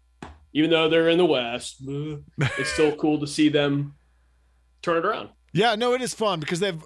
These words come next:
Speaker 2: uh, they have great, they've got great nicknames, Cat and Ant. That's great,
Speaker 1: Mm-hmm.
Speaker 2: great nicknames. Uh,
Speaker 1: Mm-hmm.
Speaker 2: Karl Anthony Towns did not have a good game. I think he fouled out with one, like, four points. And if you're Minnesota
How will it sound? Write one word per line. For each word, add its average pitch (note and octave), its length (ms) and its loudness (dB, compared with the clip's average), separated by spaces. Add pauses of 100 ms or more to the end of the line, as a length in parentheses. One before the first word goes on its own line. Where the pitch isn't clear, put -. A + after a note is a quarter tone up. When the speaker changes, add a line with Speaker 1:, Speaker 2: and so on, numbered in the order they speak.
(120)
Speaker 2:
uh, D#3+ 400 -2 (1040)
they D#3+ 80 2
have D#3 120 0
great, F3 300 0
they've D#3 160 -4
got D#3+ 220 -2
great D#3+ 200 -2
nicknames, B2+ 420 -4
Cat D3+ 380 0
and C#3+ 200 -6
Ant. C#3+ 460 -4 (200)
That's - 160 -14
great, C#3 380 -2
Speaker 1:
Mm-hmm. B2 320 -6
Speaker 2:
great C#3 240 0
nicknames. A#2 500 -6 (460)
Uh, C#3+ 200 2
Speaker 1:
Mm-hmm. C#3 80 -4
Speaker 2:
Karl G3 280 0
Anthony E3 260 -2
Towns D#3 340 -2
did C3+ 140 -6
not D#3 380 0
have D#3 160 -2
a C#3 60 -2
good B2+ 240 -6
game. B2 280 -4
I F2+ 40 -10
think D#3+ 180 -4
he A3 80 -6
fouled C3+ 400 -4
out B2+ 140 -6
with A#2 140 -8
one, A#2+ 140 -2
like, A2 180 -6
four A#2 340 -4
points. G2 440 -6 (320)
And E3+ 140 -2
if F3 80 -4
you're G3+ 80 -2
Minnesota G3 760 -2